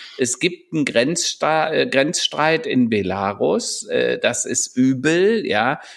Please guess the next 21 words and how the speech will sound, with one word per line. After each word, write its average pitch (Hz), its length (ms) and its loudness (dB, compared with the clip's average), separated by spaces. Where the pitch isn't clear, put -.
Äh, 117 340 4
also, 120 640 0
äh, 82 80 -6
naja, 120 320 2
ich 117 160 -4
will 135 100 4
über 110 160 2
den 107 180 0
Mann 113 240 2
gar 110 140 2
nicht 107 140 -2
sprechen. 120 360 -2
Ich 104 60 -6
will 117 140 0
auch 98 100 -2
seinen 101 240 -2
Namen 104 300 0
nicht - 200 -6
aussprechen. 104 640 -2
Es 82 160 -6
ist - 260 -6